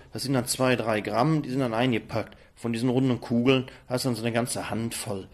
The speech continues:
so dass jeder direkt immer Portionen hat, der da. So wie in so blauen Einkaufstüten, so kleine, klein wie Kügelchen, ich weiß, wie Erbsen. Erbsen ist ein Gramm oder ein halbes Gramm,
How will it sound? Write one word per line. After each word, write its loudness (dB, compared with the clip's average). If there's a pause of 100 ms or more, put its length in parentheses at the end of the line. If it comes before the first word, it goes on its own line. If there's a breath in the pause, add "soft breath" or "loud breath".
(220 soft breath)
so -4
dass -2
jeder 4
direkt -2
immer -2
Portionen -4
hat, -16
der -12
da. -12 (440 soft breath)
So -6
wie 0
in -2
so -6
blauen 4
Einkaufstüten, -6
so -12
kleine, -6 (360 soft breath)
klein -6
wie -4
Kügelchen, 2
ich -10
weiß, -2
wie -4
Erbsen. 2
Erbsen 4
ist 2
ein 4
Gramm 4
oder 6
ein 0
halbes 4
Gramm, 2